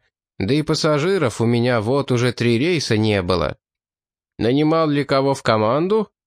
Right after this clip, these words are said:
«Ни одного матроса, сэр. У меня хорошая команда, и я обращаюсь с ними как надо. Они у меня отказывались от более прибыльных предложений.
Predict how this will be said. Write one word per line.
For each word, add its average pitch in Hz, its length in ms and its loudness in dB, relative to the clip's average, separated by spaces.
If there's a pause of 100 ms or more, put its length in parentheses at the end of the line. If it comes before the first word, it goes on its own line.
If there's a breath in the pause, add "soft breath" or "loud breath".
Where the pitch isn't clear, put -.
(260)
«Ни 135 180 2
одного 139 560 2
матроса, 127 580 0
сэр. 95 400 -2 (380)
У 101 80 0
меня 131 480 2
хорошая 131 580 0
команда, 117 720 0 (220)
и 107 120 0
я 170 340 2
обращаюсь 156 760 0
с - 60 -10
ними 127 300 2
как 104 260 0
надо. 107 480 0 (520)
Они 202 340 2
у 196 60 2
меня 180 400 2
отказывались 147 800 -2
от 127 180 0
более 143 380 2
прибыльных 131 560 0
предложений. 110 880 0